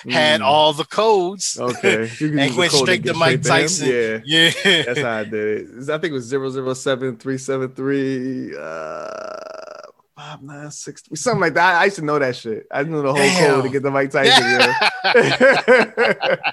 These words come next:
Speaker 2: I, that's how many times I used that shit, man. <laughs> That was my shit, though.
Speaker 1: Yeah, man.
Speaker 2: Oh, man.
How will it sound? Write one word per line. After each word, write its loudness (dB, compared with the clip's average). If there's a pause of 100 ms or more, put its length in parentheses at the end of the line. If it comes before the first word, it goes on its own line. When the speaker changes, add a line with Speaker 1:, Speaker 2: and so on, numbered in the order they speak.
(880)
Speaker 2:
I, 6
that's 4
how 4
many 4
times 2
I 6
used 0
that 2
shit, 2
man. -4
<laughs> -20 (680)
That -8
was -6
my -10
shit, -10
though. -10
Speaker 1:
Yeah, -14
man. -20
Speaker 2:
Oh, -14
man. -16